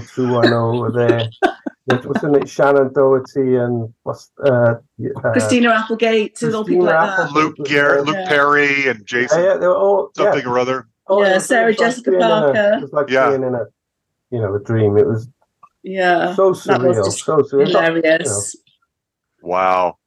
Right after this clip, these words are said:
Speaker 3: that is
Speaker 2: Yeah.
Speaker 3: genius.
Speaker 2: Yeah.
Speaker 3: Guys, I
Speaker 2: But I,
Speaker 3: love you
Speaker 2: but
Speaker 3: a
Speaker 2: I think
Speaker 3: lot.
Speaker 2: the moment
Speaker 3: Oh,
Speaker 2: that I,
Speaker 3: please.
Speaker 2: the, the moment that is always in my heart the most,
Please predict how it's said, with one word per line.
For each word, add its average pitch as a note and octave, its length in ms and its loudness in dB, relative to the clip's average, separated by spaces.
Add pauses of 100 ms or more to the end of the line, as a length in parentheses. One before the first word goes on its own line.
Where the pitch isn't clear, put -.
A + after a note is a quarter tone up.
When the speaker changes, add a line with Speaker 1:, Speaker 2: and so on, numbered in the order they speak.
(220)
Speaker 3:
that D3 260 2
is G#2+ 160 -10
Speaker 2:
Yeah. D#3+ 180 -4
Speaker 3:
genius. G#2 640 -6 (500)
Speaker 2:
Yeah. D#3+ 360 0
Speaker 3:
Guys, E3+ 220 0
I F3+ 60 0
Speaker 2:
But F#3 40 0
I, F#3 60 0
Speaker 3:
love - 100 -2
you - 60 -4
Speaker 2:
but B3+ 60 2
Speaker 3:
a - 20 -2
Speaker 2:
I - 40 -2
think D#4 80 0
Speaker 3:
lot. D#4 160 0
Speaker 2:
the D#4+ 60 0
moment D#4 260 0 (140)
Speaker 3:
Oh, - 20 2
Speaker 2:
that C4+ 60 0
I, C4 140 0
Speaker 3:
please. - 200 -8
Speaker 2:
the, B3+ 80 -4
the C4 140 -2
moment D4+ 320 0
that - 100 -6
is A#3+ 80 -8
always A#3+ 240 0
in A3+ 80 -4
my G#3+ 160 -2
heart A3+ 480 -4
the D#3+ 60 -6
most, D3 720 -6